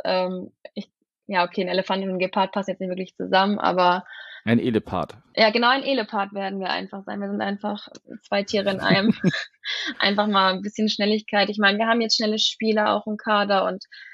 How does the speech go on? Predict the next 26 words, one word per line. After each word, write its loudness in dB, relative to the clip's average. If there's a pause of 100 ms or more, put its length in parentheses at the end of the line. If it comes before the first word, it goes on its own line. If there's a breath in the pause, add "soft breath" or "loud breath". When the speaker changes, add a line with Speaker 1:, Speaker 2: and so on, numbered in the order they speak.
Speaker 1:
dass -2
man 4
die 2
Schnelligkeit 2
dann 2
wirklich 0
mal 2
nutzt 0
und -2 (100)
ja, 0 (200)
auch 2
mal 6
ein 0
anderes 0
Spielweise 2
an 0
den -2
Tag 0
legt, -2
anstatt -2
hohe 4
Bälle, 4
äh, 2
auf 0
den 0
Stürmer. 0